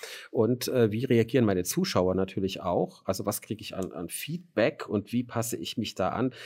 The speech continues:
Von daher glaube ich, das ist immer auch eine Verhandlungssache und eine Frage der jeweiligen Normsetzung in den einzelnen Redaktionen,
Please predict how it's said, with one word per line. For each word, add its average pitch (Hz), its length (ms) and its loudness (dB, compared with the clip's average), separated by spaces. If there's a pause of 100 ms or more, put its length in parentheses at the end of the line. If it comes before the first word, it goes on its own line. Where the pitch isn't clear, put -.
(520)
Von 110 140 0
daher 117 160 8
glaube 123 260 6
ich, - 160 -4
das - 200 0
ist - 300 -2 (380)
immer 131 600 0
auch 107 240 0
eine 104 240 0
Verhandlungssache 120 1040 0 (500)
und 120 420 2
eine 110 240 0
Frage 113 600 0 (280)
der 107 440 4
jeweiligen 101 840 0
Normsetzung 101 880 0
in 104 160 -2
den 101 160 2
einzelnen 98 880 -2
Redaktionen, 107 1080 0